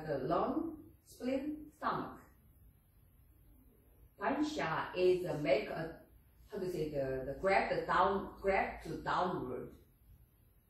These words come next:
grab downward, right? Something is the Fanxia is a hold something and, uh, the, the move to downward. So stomach, we add a little bit,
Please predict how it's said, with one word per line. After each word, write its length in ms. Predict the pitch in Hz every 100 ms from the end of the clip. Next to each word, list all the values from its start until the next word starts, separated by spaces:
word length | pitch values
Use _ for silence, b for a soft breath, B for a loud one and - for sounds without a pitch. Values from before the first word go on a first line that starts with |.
| - -
grab 180 | 180 185 - - -
downward, 580 | 160 151 156 - - - -
right? 260 | - - - - - - _ - - - -
Something 360 | 247 254 254
is 220 | 220 -
the 80 | 165
Fanxia 560 | 165 - 247 - 156 147
is 60 |
a 120 | 143 147 - - -
hold 300 | - 220 202
something 760 | 175 175 190 254 254 277 - -
and, 440 | 156 151 143 139
uh, 420 | 143 131 127 127 127 - - -
the, 760 | 143 139 131 131 127 123 120 - - - - - -
the 120 | 147 151
move 400 | 214 254 233 - - - -
to 220 | 156 147
downward. 640 | 143 147 147 - - - - - - - - - _ - - _ - -
So 240 | 220 208
stomach, 540 | - 269 226 - - - - _ _ - -
we 260 | 233 254 -
add 280 | - - - 170
a 80 |
little 320 | 165 180 180 -
bit, 200 | 160 160